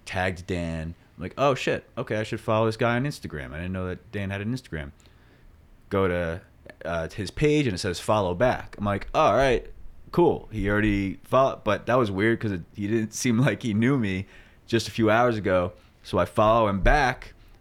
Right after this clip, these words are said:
I go to hit him up on the D Ms, and it's this, like,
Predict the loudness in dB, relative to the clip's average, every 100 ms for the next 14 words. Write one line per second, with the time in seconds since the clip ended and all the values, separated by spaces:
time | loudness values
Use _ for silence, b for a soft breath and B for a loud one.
0 | -12 -4 0 0 0 0 2 4 4 2
1 | 0 0 0 2 4 2 0 -6 -14 -18
2 | b b _ -12 -2 2 2 2 0 -4
3 | -4 -6 -2 -2 0 2 2 0